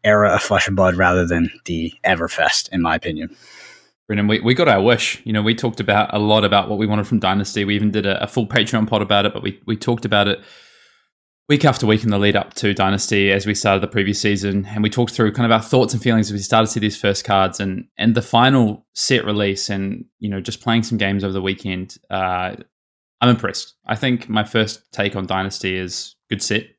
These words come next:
Speaker 2: Let's see how it shakes up in the competitive meta, but from a gameplay standpoint and enjoyability. I just feel like there's, when Crucible dropped, I felt like, "Wow, there's so much to explore. Like, where do I start? Where do I start?" I felt overwhelmed, but, like, in a good way.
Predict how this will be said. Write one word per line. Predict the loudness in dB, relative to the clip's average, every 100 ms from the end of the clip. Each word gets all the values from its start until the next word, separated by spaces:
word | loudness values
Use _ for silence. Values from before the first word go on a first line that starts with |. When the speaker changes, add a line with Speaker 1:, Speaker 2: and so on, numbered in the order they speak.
| _ _ _ _ -6
Speaker 2:
Let's | -4 -2
see | -2
how | -2
it | 0
shakes | -2 -2 -2
up | -4 -6 -10
in |
the | -10
competitive | -8 -6 -2 -2
meta, | -2 -2 -2
but | 0 0 -2 _ _
from | -6
a | -4
gameplay | 0 -2 0 -4
standpoint | -4 -4 -2 -4 -4
and | -6
enjoyability. | -4 -4 -2 -2 -2 -4 -8 _ _ _ _ _ 0
I | 2
just | 2 2
feel | 2
like | 2
there's, | 0 -4 -10 _ _ _ _ -6
when | 0 2 0
Crucible | 0 -2 0 -2
dropped, | -4 -4
I | -6
felt | -4 -2
like, | -4 0
"Wow, | 0
there's | 0 0
so | 0
much | 0 0
to | -4
explore. | -4 -2 -2
Like, | -2
where | 0 2
do | 2
I |
start? | 2 2 2
Where | 2
do |
I | 0
start?" | 0 0 0
I | 0
felt | 2 2 -2 _ _ 2
overwhelmed, | 4 6 6 6
but, | 2
like, | -2 -2
in |
a | -2
good | -2 -2
way. | -2 -4